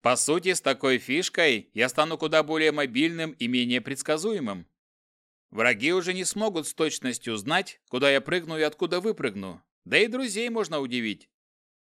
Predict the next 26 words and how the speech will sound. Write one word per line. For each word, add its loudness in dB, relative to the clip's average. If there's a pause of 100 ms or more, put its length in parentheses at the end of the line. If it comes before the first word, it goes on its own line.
(300)
В -14
свете 2
возможного 0
сотрудничества -4
с -2
олигархом 0 (160)
это 0
может -2
оказаться 0
очень -6
полезным. -2 (1400)
На 2
радостях 2
я 0
чуть -4
сразу 2
не -4
валил 0
все -2
туда. -2 (320)
Две 2
в -4
базу, 0
две 2
в -18
каталог. -2